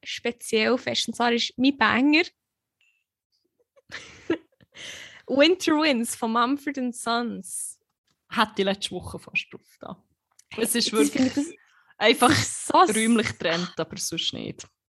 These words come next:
Speaker 2: <laughs>
Speaker 1: Echt schön. Ist echt schön. Voll. Kannst du bitte weitermachen?
Speaker 2: Mein nächster Banger. <laughs> Ich, ich kann nicht jedes Mal hin-,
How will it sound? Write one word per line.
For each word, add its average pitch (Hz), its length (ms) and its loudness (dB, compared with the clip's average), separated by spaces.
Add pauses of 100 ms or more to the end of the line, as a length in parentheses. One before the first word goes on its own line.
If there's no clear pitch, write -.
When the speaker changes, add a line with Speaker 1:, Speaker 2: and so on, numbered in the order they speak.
Speaker 2:
<laughs> 370 540 4 (720)
Speaker 1:
Echt 233 280 -2
schön. 220 560 0
Ist - 80 -6
echt 285 180 -2
schön. 285 480 -4 (500)
Voll. 277 320 6 (1400)
Kannst 226 180 0
du 247 60 -4
bitte - 180 -2
weitermachen? 220 880 -2 (420)
Speaker 2:
Mein 240 140 4
nächster 220 400 4
Banger. 185 420 2 (920)
<laughs> - 280 -14 (540)
Ich, 403 340 8
ich 214 120 4
kann 320 160 6
nicht 240 120 2
jedes 208 240 2
Mal 190 140 2
hin-, 170 140 -4